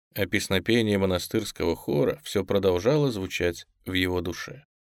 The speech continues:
Он не видел, как расстреливали офицеров прямо у стены собора. Не видел, как гнали монахов в поле и заставляли копать для себя братскую могилу.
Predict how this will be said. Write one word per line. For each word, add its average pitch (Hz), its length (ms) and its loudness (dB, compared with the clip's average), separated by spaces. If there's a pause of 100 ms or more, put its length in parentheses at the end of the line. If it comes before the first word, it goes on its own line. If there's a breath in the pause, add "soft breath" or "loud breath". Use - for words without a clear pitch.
(200)
Он 156 180 6
не 156 140 6
видел, 127 380 6
как 98 240 6
расстреливали 104 760 6
офицеров 101 920 4
прямо 92 320 4
у 92 80 0
стены 90 320 -2
собора. - 580 -6 (460)
Не 110 180 4
видел, 175 320 6
как 120 220 6
гнали 135 380 6
монахов 127 540 4
в - 160 -14
поле 113 440 6
и - 20 4
заставляли 104 680 6
копать 113 440 8
для 98 160 4
себя 107 380 6
братскую 104 540 4
могилу. 87 600 0